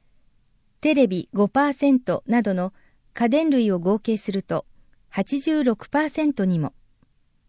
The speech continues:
家電類を上手に使うことができれば、地球にも家計にも優しくなります。参考、資源エネルギー庁、ホームページ、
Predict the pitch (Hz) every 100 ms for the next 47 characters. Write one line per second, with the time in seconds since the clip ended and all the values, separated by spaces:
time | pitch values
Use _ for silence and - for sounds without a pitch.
0 | _ _ _ _ _ _ _ _ _ _
1 | _ - 262 285 320 254 240 214 196 185
2 | 277 294 330 269 - 233 247 254 254 226
3 | 196 190 202 190 165 185 _ _ _ -
4 | - - 269 269 262 190 - - 214 208
5 | 294 302 277 214 - - 175 - 254 -
6 | 220 196 180 156 156 - _ _ _ _
7 | _ _ _ _ _ _ _ - 240 233
8 | - 214 202 - _ _ _ _ _ _
9 | - - 254 320 302 269 285 285 269 277
10 | 269 - 175 156 143 _ _ _ _ _
11 | _ - 262 254 247 226 190 165 151